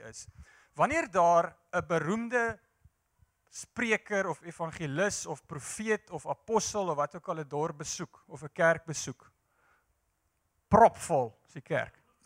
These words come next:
stampvol. Okay? Want die man van God of die vrou van God is hier. Okay? En ek vat niks weg van dit af nie. It's gotta be there. Maar daai mense is bebid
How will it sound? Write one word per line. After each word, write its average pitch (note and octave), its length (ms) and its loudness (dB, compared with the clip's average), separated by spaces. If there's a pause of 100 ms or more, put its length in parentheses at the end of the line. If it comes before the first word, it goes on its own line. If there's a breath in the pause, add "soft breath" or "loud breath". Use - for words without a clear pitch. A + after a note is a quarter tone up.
stampvol. F3 720 2 (800)
Okay? D#3+ 280 -2 (680)
Want D#3+ 160 -4
die D#3+ 100 -6
man G3+ 320 4
van F#3 220 0
God F3 280 4
of C#3+ 80 -4
die C#3+ 120 -6
vrou F3+ 260 4
van D3+ 200 -4
God D#3+ 260 -6
is C#3 140 -6
hier. A#2 360 -8 (840)
Okay? D#3 180 -2
En D#3+ 60 -4
ek D3+ 100 -8
vat F3 160 4
niks F3+ 200 2
weg D#3 260 4
van D3+ 140 -4
dit B2+ 160 -4
af A2 160 -6
nie. G#2+ 140 -14 (160)
It's - 120 -20
gotta C#3+ 200 2
be C#3 220 -2
there. G#2+ 280 -6 (460 loud breath)
Maar F3+ 200 4
daai C#4 320 6
mense F3+ 600 -2
is C#3+ 140 -4
bebid C3 560 0